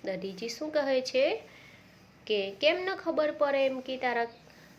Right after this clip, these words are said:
નરેન્દ્રના ઘરે તો બધા સંતો મહાત્માઓ આવતા જતા રહે છે, તો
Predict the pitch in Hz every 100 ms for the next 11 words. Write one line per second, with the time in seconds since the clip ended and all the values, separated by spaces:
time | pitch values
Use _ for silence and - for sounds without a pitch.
0 | - - 214 214 226 233 240 240 226 226
1 | 214 208 226 226 214 262 240 - - 214
2 | 190 180 214 233 220 196 185 196 185 220
3 | 285 302 - - - - - 247 254 330
4 | 330 320 294 269 240 220 196 - 185 185
5 | - - - - - - - - - 190
6 | 202